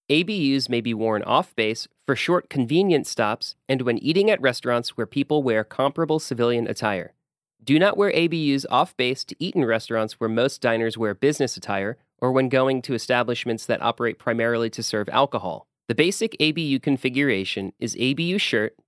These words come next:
trousers, patrol cap, t-shirt, rigger belt, boots, and socks. The A B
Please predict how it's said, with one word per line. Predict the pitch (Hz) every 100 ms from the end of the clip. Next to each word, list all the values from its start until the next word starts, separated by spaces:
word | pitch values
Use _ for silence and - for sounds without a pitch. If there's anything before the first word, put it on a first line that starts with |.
| -
trousers, | - 135 139 151 143 - _
patrol | 131 - 165
cap, | 160 160 151 _ _ _
t-shirt, | - 175 - 165 - _ _ _ -
rigger | 131 151 170
belt, | 127 123 - _ _ _
boots, | 143 175 - - - _ 139
and | 131
socks. | - 98 - - - _ _ _ 123
The | 120
A |
B | 190